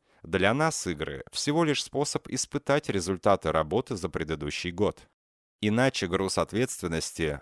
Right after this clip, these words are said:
ложащийся на атлета в эти пять-семь дней, будет попросту неподъёмным. Для Кэтрин давление каких-то вещей, в которых она не сильна, как пирамида взятий на грудь в сет, не больше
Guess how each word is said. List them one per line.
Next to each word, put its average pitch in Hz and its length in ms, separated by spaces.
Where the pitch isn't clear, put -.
ложащийся 85 840
на 85 140
атлета 90 420
в 80 100
эти 82 180
пять-семь 85 760
дней, 82 520
будет 120 420
попросту 95 540
неподъёмным. 80 840
Для 90 260
Кэтрин 80 640
давление 104 540
каких-то 101 440
вещей, 87 480
в - 120
которых 85 460
она 80 180
не 78 100
сильна, 90 540
как - 220
пирамида 107 520
взятий 85 400
на 82 140
грудь 82 240
в - 60
сет, - 360
не 135 160
больше 123 640